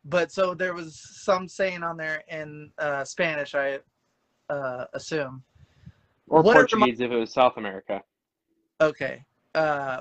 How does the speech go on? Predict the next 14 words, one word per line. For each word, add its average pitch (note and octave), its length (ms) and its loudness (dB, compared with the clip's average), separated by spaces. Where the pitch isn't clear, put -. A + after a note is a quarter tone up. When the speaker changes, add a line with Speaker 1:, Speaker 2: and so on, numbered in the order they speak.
Speaker 1:
what, G#3+ 420 0
what A3+ 160 0
it B3+ 60 0
reminded A3+ 380 -4
me G3 120 -6
of E3 200 -10
was D#3+ 240 -10
in E3+ 120 -20
Guardians F3+ 400 -2
of E3+ 60 -14
the E3+ 80 -12
Galaxy F3 320 -6
Volume E3 400 -6
two, F3 400 -14